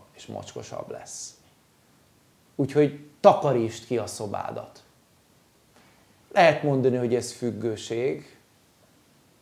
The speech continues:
de amikor ebbe a testbe vagy, meg így vagy, ahogy vagy, meg így vagyunk, akkor mindig mindentől függünk. A függetlenség,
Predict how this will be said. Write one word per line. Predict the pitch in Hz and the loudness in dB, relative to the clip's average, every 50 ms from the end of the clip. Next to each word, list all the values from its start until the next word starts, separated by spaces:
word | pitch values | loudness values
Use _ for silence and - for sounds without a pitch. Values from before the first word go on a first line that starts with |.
| _ _ _ _ _ _ _ _ _ | _ _ _ _ _ _ _ _ _
de | - 113 110 143 143 135 135 135 - - - - - _ _ _ _ _ | -6 0 2 4 4 4 2 0 -4 -12 -20 -20 -20 _ _ _ _ _
amikor | - 139 147 156 151 147 143 135 | -2 0 2 2 2 2 4 4
ebbe | 147 143 135 127 | 4 4 4 4
a | 131 123 - | 2 2 2
testbe | - 139 135 127 - 120 127 123 110 | 2 2 0 0 0 0 -2 0 0
vagy, | 107 113 113 131 143 139 139 120 117 | 0 0 0 0 0 -4 -6 -8 -6
meg | 113 107 107 110 107 - - - - 113 110 - - 131 139 | -6 -6 -6 -8 -10 -14 -18 -20 -20 -20 -20 -20 -20 -14 -6
így | 147 147 143 139 123 | -2 0 2 2 4
vagy, | 123 139 135 123 131 | 6 6 6 6 6
ahogy | 113 107 123 117 113 107 | 4 4 2 2 0 0
vagy, | 107 107 110 127 143 | -2 -2 -2 -4 -4
meg | 139 123 120 117 | -6 -6 -4 -2
így | 123 127 117 110 | 0 0 0 0
vagyunk, | 107 113 110 107 113 113 127 143 175 - - - - _ _ _ _ _ _ - - - - - _ | 0 -2 -2 0 0 -2 -2 -4 -6 -12 -16 -20 -20 _ _ _ _ _ _ -20 -20 -20 -20 -20 _
akkor | - 123 - - 160 156 | -10 -8 0 4 4 6
mindig | 156 180 208 208 170 151 131 151 123 113 | 8 8 10 10 10 10 8 6 6 6
mindentől | 131 131 123 120 113 117 110 107 104 - 107 104 | 4 2 2 2 0 0 -2 -2 -2 -2 -2 -4
függünk. | 101 - - 113 110 - 110 - - - - - - - - _ _ _ _ _ | -4 -4 -4 -6 -6 -4 -6 -10 -10 -12 -12 -16 -20 -20 -20 _ _ _ _ _
A | - | -6
függetlenség, | - - 185 165 139 156 - 139 139 139 143 143 143 143 - - 143 139 139 139 127 120 131 - - | 2 4 6 6 8 6 4 4 4 4 4 4 2 0 0 2 4 6 6 6 4 2 -2 -6 -8